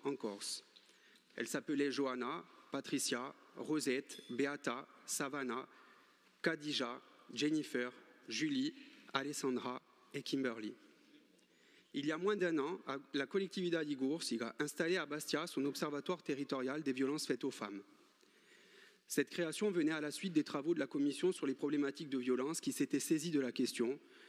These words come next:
sous la présidence d'Anne-Laure Santucci, et découlait également d'une motion déposée par Pierre Paul en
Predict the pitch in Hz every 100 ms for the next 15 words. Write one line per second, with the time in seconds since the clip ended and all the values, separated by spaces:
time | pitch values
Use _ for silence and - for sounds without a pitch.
0 | - - 151 - 170 170 175 151 143 170
1 | 185 - 135 120 131 - - 135 135 156
2 | 185 170 156 160 156 131 131 151 139 143
3 | 143 175 165 131 131 143 165 127 - 160
4 | - 127 135 123 135 135